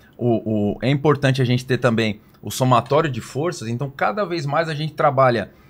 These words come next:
é, Receita, Polícia Federal, Polícia Rodoviária Federal, é, o Exército, Força Aérea, todo mundo trabalha junto pra poder somar, né? É, muitas vezes a gente pensava, "Pô, eu tenho pouca gente aqui, eu tenho dez."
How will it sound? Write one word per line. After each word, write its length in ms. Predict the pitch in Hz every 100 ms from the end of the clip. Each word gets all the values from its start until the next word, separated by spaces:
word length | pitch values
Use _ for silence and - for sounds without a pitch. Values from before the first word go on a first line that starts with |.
| _ -
é, 220 | 95 98
Receita, 680 | 113 135 127 165 175 170 131
Polícia 380 | 123 123 123
Federal, 540 | 131 123 113 120 131 131
Polícia 320 | 113 117 123
Rodoviária 440 | 113 110 117 110
Federal, 640 | 110 104 104 107 123 123 - - _ -
é, 280 | 104 104 104
o 100 | 131
Exército, 720 | 131 113 123 123 120 - 113
Força 440 | - 139 135 131
Aérea, 400 | 107 104 117 117
todo 240 | 110 143 147
mundo 160 | 151
trabalha 380 | 147 139 131 135
junto 560 | 104 110 123 170 - 262 - - _ _ -
pra 140 | 139
poder 560 | 135 156 117 117 123 143
somar, 560 | 135 214 220 147 120 - _
né? 300 | 92 90 95 127 _ _ _ -
É, 600 | 92 92 92 90 87 - -
muitas 320 | 113 113 120
vezes 140 | 113 127
a 40 |
gente 140 | 135 131
pensava, 380 | 139 127 107
"Pô, 200 | 117 151 165
eu 80 |
tenho 200 | 127 156
pouca 320 | 143 170 170 151
gente 240 | 139 151
aqui, 200 | 131 117
eu 60 | 107
tenho 200 | 147 156
dez." 580 | 123 110 101 95 -